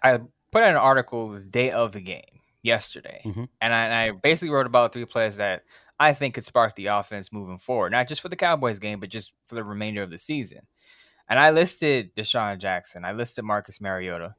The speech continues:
Speaker 1: both of them scored, by the way,
Speaker 2: Mm-hmm.
Speaker 1: and I listed Foster Moreau, and Foster Moreau is probably gonna have to step up if Darren Waller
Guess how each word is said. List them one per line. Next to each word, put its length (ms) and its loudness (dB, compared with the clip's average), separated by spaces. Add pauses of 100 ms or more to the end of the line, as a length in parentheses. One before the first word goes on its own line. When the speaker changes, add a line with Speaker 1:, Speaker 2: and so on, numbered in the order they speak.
(480)
Speaker 1:
both 200 -6
of 60 -10
them 120 -10
scored, 400 -6 (240)
by 120 -4
the 80 -10
way, 280 -8 (120)
Speaker 2:
Mm-hmm. 340 -6
Speaker 1:
and 80 6
I 80 8
listed 320 -2
Foster 340 4
Moreau, 340 4
and 120 -4
Foster 240 2
Moreau 140 2
is 40 -12
probably 260 0
gonna 80 -2
have 60 -6
to 60 -18
step 240 -6
up 160 -6
if 140 -12 (100)
Darren 240 -6
Waller 380 -8